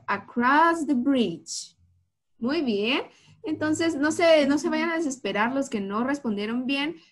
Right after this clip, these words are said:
Recuérdense que son varios las, las preposiciones, entonces,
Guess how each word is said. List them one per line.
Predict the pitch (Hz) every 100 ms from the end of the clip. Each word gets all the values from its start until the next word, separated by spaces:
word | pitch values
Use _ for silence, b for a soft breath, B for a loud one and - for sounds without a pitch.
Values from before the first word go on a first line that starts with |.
| B
Recuérdense | 240 247 254 294 311
que | 233
son | 233 247 240
varios | 240 226 240 269 277
las, | 233 214 - -
las | 214 220
preposiciones, | 208 214 214 214 269 311 285 294
entonces, | 294 233 226 247 254 -